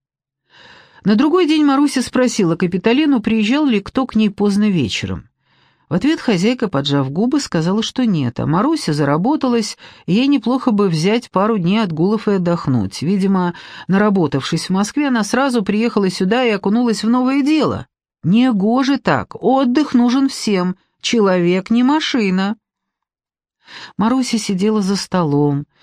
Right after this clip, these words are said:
Солнечные блики играли на деревянных стенах, она пила кофе и ела блинчики.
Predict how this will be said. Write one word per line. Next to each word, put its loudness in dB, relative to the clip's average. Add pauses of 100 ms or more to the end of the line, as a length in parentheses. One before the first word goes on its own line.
(200)
Солнечные 0
блики 0
играли 2
на 2
деревянных 0
стенах, -2
она 0
пила 0
кофе -2
и 0
ела 0
блинчики. -4